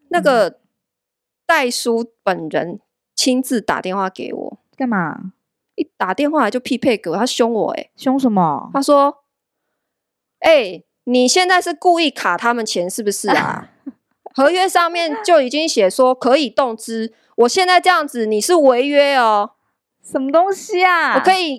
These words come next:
Speaker 1: 以你违约处理哦。”我说：“请问代书先生，合约上面哪一条写说我就是现在要必须同意他们动资？合约写的是产权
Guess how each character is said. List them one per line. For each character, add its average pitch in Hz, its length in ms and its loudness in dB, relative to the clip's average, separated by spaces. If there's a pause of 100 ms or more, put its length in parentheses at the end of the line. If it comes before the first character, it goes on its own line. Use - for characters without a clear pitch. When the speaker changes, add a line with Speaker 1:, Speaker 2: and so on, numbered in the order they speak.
Speaker 1:
以 302 160 -2
你 330 120 0
违 254 200 4
约 311 120 6
处 226 280 -2
理 185 240 -4
哦。” 170 320 0 (500)
我 190 160 -2
说 247 440 0 (760)
：“请 202 180 -6
问 262 140 0
代 285 180 0
书 226 160 -6
先 208 240 -4
生， 202 220 -4
合 196 240 -4
约 302 180 0
上 294 240 -2
面 240 300 -4
哪 175 240 -4
一 262 160 -4
条 - 540 -6 (260)
写 - 300 -6
说 202 480 -2 (1000)
我 175 200 2
就 262 180 0
是 247 240 -6
现 233 180 0
在 220 100 0
要 214 140 0
必 - 240 -8
须 214 140 -4
同 175 260 -6
意 190 60 -6
他 185 140 -4
们 170 120 -10
动 156 280 -8
资？ - 240 -18 (960)
合 254 240 2
约 349 240 4
写 190 300 -4
的 170 120 -2
是 233 440 -2 (420)
产 185 340 -4
权 196 480 -2